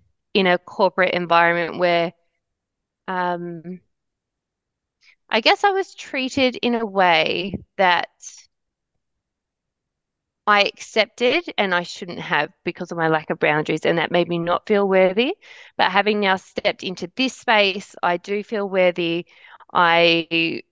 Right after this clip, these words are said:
know the value of my time. Um, like, so much has shifted. There's a lot more to shift. <laughs> The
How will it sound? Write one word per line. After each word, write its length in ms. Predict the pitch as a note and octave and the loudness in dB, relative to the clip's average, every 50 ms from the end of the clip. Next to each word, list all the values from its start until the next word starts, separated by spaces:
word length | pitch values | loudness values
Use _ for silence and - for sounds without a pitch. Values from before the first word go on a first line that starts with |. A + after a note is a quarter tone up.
| _ _ - - | _ _ -10 -6
know 300 | G#3 G3 G3 F#3+ F#3 F#3 | -4 -2 2 2 0 0
the 80 | F3+ | 2
value 340 | F3+ F3 F3 F3+ F3+ E3+ E3 | 0 0 0 2 0 -2 -4
of 160 | E3 D#3+ - | -4 -6 -4
my 140 | - E3+ F3 F3+ | -6 -8 -8 -8
time. 920 | - - - - - B3+ A3+ G#3 G#3 G3+ G3 F#3+ F#3+ F#3+ F#3+ F#3+ G3 G3 - _ - - - - - _ _ | -10 -12 -14 -4 0 2 4 4 4 4 4 4 2 2 0 -2 -4 -6 -8 _ -20 -20 -20 -20 -20 _ _
Um, 840 | - F3 D#3+ D#3+ E3+ E3 E3+ E3+ E3 E3+ - - - - - A2 - - _ _ _ _ _ _ _ _ _ _ _ _ | -2 -2 -2 0 0 0 0 0 0 -4 -6 -8 -8 -10 -12 -14 -16 -20 _ _ _ _ _ _ _ _ _ _ _ _
like, 180 | G#3 G3 F#3 - | 0 0 0 0
so 360 | - - - B3 A3+ A3+ A3 | -8 -2 2 4 4 4 4
much 320 | G#3+ F#3+ - - - - | 2 0 -2 -4 -8 -8
has 140 | G#3 F3+ E3 | -8 -8 -8
shifted. 500 | - - - G3 F#3+ - - - C#3 - - _ _ _ _ _ _ _ _ | -8 -4 -4 -4 -4 -4 -8 -10 -10 -12 -14 _ _ _ _ _ _ _ _
There's 160 | - A3 A3 | -2 2 4
a 40 | B3 | 6
lot 180 | C4+ B3+ G3+ F#3+ | 6 6 4 4
more 300 | G#3+ G3 F3+ F#3 E3+ D#3+ | 2 0 0 -2 -4 -4
to 80 | E3+ | -6
shift. 480 | - - - F3+ - - F#3+ - - - C#4 | -8 -6 -4 -4 -4 -4 -6 -4 -2 0 0
<laughs> 60 | C#4 - - - - - - - A4+ A4 - _ A4+ A4 - - _ _ _ _ _ _ _ - | 0 0 0 0 -2 2 4 4 4 4 6 _ 0 0 0 -2 _ _ _ _ _ _ _ 2
The 100 | C#4+ | 2